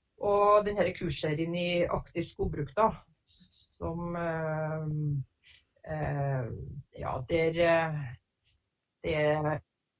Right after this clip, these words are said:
eh, eh, ansatt som, eh,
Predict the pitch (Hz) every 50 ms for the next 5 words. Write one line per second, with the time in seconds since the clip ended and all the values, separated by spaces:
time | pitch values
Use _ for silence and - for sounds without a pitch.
0 | _ _ _ 139 135 127 - - - _ - - 196 190 - - - - - 180
1 | 170 160 156 156 - - 214 196 175 170 151 - 262 294 339 330 - _ _ -
2 | - - - 208 202 214 220 226 233 233 233 233 233 233 226 226 226 226 220 220
3 | 220